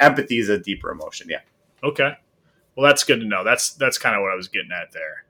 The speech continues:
Speaker 1: Okay. Cool.
Speaker 2: But,
Speaker 1: Yeah,
Speaker 2: but
Speaker 1: that, I guess, uh, yeah.
Speaker 2: affect and effect, do you know the difference between that?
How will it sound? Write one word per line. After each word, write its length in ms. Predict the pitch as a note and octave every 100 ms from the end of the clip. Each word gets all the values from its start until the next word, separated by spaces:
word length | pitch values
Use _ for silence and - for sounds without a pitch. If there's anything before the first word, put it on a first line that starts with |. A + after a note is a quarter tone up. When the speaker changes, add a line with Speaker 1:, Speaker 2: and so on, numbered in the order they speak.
| -
Speaker 1:
Okay. 180 | E3+ D3 - - _ _ _ _ _
Cool. 320 | _ D#3 - _
Speaker 2:
But, 60 | D3
Speaker 1:
Yeah, 120 | D3+
Speaker 2:
but 60 | D#3
Speaker 1:
that, 120 | E3
I 40 |
guess, 240 | E3 E3 D3
uh, 40 |
yeah. 300 | B2 G#2 D#2+ - D3
Speaker 2:
affect 500 | C#3 - D#3 - C#3+
and 140 | B2+
effect, 400 | A#2 C#3 C#3 -
do 80 | A#2
you 100 | A2+
know 240 | A2+ A2+
the 160 | A2 G#2+ F2+ -
difference 340 | A2 A#2 -
between 220 | - G#2+
that? 260 | G#2 A2